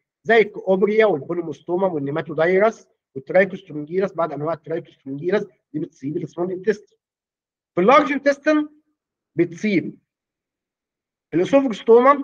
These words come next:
اللي هي النوديولار وير او ديدان اللي بتعمل نوديولز،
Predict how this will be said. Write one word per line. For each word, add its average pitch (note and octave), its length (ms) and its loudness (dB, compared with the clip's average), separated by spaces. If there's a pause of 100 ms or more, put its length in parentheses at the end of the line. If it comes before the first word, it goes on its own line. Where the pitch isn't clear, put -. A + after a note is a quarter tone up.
اللي C3 160 -8
هي F3+ 60 4
النوديولار F3 480 2
وير F3 460 2 (220)
او B2+ 160 -6
ديدان D3 340 -2
اللي C3 180 -12
بتعمل D#3+ 340 -6
نوديولز، C#3+ 580 -6